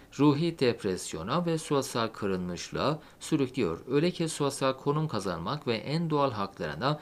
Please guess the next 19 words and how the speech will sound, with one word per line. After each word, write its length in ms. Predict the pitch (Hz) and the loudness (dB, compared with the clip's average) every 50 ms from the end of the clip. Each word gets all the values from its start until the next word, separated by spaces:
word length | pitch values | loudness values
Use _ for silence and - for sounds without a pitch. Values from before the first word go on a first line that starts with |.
| - - - - - | -6 -18 -18 -10 -2
kavuşmak 560 | - 113 117 120 120 - - 165 139 - - | 0 2 2 2 0 -2 -2 -2 -2 -2 -4
için 340 | - - - 104 127 147 - - - - - - | -8 -6 -4 -4 -4 -4 -6 -10 -18 -20 -14 -6
kimliğini 640 | - - 120 110 101 92 90 87 87 113 147 175 175 | -2 0 0 0 0 -2 -4 -4 -2 -2 0 2 2
ve 180 | 160 156 156 - | 2 2 2 0
asaletini 760 | 127 117 - - - 98 95 85 82 82 - - 92 90 92 | -2 -2 -2 -2 0 0 0 0 -2 -4 -6 -6 -4 -4 -2
inkar 300 | 90 90 - - 101 104 | -4 -4 -2 -2 0 0
etmek 380 | 113 120 120 - 170 180 180 | 0 -2 -4 -2 -2 -2 -2
zorunda 420 | - - 160 156 156 156 151 117 - | 0 2 2 2 4 4 2 0 0
kalıyor. 480 | - 92 82 80 82 87 120 151 - - - - - - - - - | -2 -4 -2 0 0 2 2 2 0 -4 -16 -20 -20 -20 -20 -8 0
Gerçeği 460 | - 160 170 175 165 - - 175 170 | 2 4 4 4 4 2 0 0 2
maceranın 800 | 160 151 139 123 110 - 101 92 85 80 80 92 107 135 147 147 | 2 4 4 2 2 2 -2 -2 -2 -2 -4 -4 -4 -2 -2 -2
ilerleyen 680 | - - 127 120 131 131 135 135 135 143 147 156 156 | -2 0 0 2 4 2 2 2 0 0 0 0 0
günlerinde 640 | 151 - 107 101 92 87 82 73 80 110 127 143 143 - - - - - | 0 0 0 0 0 -2 -2 0 2 4 4 4 4 0 -12 -16 -4 4
ve 60 | 127 139 | 8 10
özel 400 | 143 139 131 147 156 160 165 160 - | 10 10 8 6 2 2 0 0 4
durumlarda 680 | 127 123 110 101 95 90 85 78 80 82 90 85 87 - | 4 4 4 4 2 0 -2 -2 -4 -2 -2 -4 -4 -4
karşılaşmak 840 | - 98 95 95 - - 120 127 127 123 - - 175 160 156 - 127 | -2 -2 -2 -2 -2 -2 0 0 0 0 0 0 0 0 0 0 0
ve 40 | |
özellikle 720 | 113 113 107 101 98 85 80 78 80 - - 123 135 147 | 2 2 2 2 0 0 0 -2 -4 0 4 4 4 4